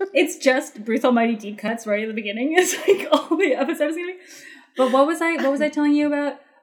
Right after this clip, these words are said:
Speaker 2: Oh yeah, so my father's latest and greatest hobby is, um, telling me, making him, making me promise him that I should be investing in the stock market now. That now is the time to invest in the stock market.
Speaker 1: Yeah, right now.
Speaker 2: Why? F-, first off,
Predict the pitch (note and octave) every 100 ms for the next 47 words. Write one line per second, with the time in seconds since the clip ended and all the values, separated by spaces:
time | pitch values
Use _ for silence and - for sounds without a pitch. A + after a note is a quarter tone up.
0 | - C4+ C#4 G3 G3+ C4+ C4 B3+ C4 D#4
1 | D#4+ A3+ A3+ G#3+ G#3+ A3+ G3+ G3 F#3 F#3
2 | F#3 F#3 G3 F#3 - - G3 G3 F#3+ -
3 | - A3 A#3+ A3 G3 G#3+ A#3 D4 D#4+ D#4+
4 | - A#3 A#3+ D4 D#4 - A#3+ G#3+ G3+ G3+
5 | F#3 E3+ F3 F3+ G3+ G3 F#3+ F3+ E3+ -
6 | F#3 F3 F3 D#3+ C#3+ C#3+ C#3 - - G#3
7 | G3+ F3 - G#3 A3+ A3 G#3+ G#3+ G#3 G3
8 | F#3+ F#3 E3 F3 D#3+ E2 - - - F#3
9 | C#3+ D#3 D3+ - - A3+ B3+ C#4 C#4+ C4+
10 | C#4 B3 D4 D4 B3 F#3+